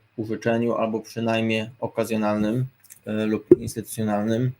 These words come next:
E, dużo ludzi teraz się boi, mm, co się stanie, co, co jeżeli coś pójdzie nie tak, jak działać. E, otóż, e, jeżeli coś się stanie nie tak, czy to będą Ukraińcy, czy Polacy,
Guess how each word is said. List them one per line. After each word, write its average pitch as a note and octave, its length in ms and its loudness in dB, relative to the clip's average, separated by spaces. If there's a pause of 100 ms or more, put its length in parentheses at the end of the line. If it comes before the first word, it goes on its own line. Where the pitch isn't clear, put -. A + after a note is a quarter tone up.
(920)
E, A2 500 -6
dużo D3 240 6
ludzi C#3 240 8
teraz C#3 240 4
się C#3 140 2
boi, A#2+ 600 8 (280)
mm, A2+ 540 -8 (800)
co D#3 220 4
się C#3 220 4
stanie, A#2+ 720 2
co, B2 180 0
co B2 180 0
jeżeli B2 320 2
coś A#2+ 200 -2
pójdzie A#2+ 260 2
nie A#2+ 140 0
tak, A2+ 380 0
jak A2+ 240 2
działać. G#2+ 640 2 (640)
E, A2 340 -4
otóż, A#2+ 420 -4
e, B2 320 2 (1000)
jeżeli B2+ 260 2
coś C#3 220 0
się C#3 80 -4
stanie C3 280 0
nie B2+ 60 -2
tak, C3 220 0
czy C#3 120 -2
to C3+ 80 0
będą C3 160 2
Ukraińcy, C3 400 -2
czy C3 120 -2
Polacy, B2 540 2